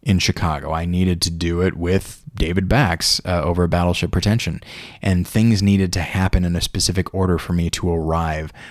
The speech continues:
where I did. And it's the same with, uh, it's the same with teaching. Um, if I had decided I wanted to do it many years ago, uh,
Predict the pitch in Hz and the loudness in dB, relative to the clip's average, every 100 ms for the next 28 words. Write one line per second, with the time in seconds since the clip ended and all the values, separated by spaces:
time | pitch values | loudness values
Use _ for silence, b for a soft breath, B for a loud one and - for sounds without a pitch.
0 | B - 85 82 85 101 90 76 - B | B -2 0 0 0 2 0 -2 -10 B
1 | B B 87 87 - 95 - 98 92 95 | B B -4 -2 -2 0 2 2 4 4
2 | 85 90 - - - 95 95 95 98 - | 2 0 -2 -6 0 2 4 2 0 -4
3 | - 107 - - 104 101 98 98 98 - | -8 -4 -2 0 2 4 4 4 2 -4
4 | - - - - 135 156 - - - B | -20 -20 -14 -2 2 2 0 -4 -8 B
5 | B B B B - 92 90 87 87 85 | B B B B -4 0 2 2 0 -4
6 | - _ _ - - - 95 95 87 90 | -8 _ _ -20 -20 -8 -4 -2 0 0
7 | - - 98 123 98 87 85 87 87 85 | 0 2 4 4 4 4 4 4 2 0
8 | 85 90 92 82 92 90 92 92 90 90 | -2 2 4 4 4 4 6 4 2 0
9 | 85 82 95 107 85 92 B B B B | 0 0 2 2 2 0 B B B B
10 | B - - - - | B -6 -4 -4 -6